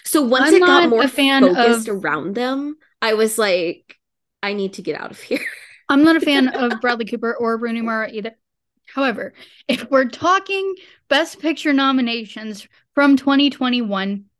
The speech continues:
Speaker 2: that, um, had Bradley Cooper in it,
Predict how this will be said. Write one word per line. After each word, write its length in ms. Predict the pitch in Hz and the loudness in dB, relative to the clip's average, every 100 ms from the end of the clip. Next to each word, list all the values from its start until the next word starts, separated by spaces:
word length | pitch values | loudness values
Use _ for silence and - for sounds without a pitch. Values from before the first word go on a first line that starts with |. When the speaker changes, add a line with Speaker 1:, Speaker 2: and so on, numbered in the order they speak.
| - _ 269 | -20 _ -6
Speaker 2:
that, 440 | 226 220 226 - _ _ _ - | -2 -2 -2 -6 _ _ _ -8
um, 540 | 220 220 220 214 208 _ - | -4 -4 -4 -8 -14 _ -8
had 240 | 240 277 | -4 0
Bradley 280 | 262 269 262 | 0 0 -2
Cooper 300 | 226 277 240 | -4 -4 -6
in 100 | 208 | -6
it, 180 | 220 254 | -6 -6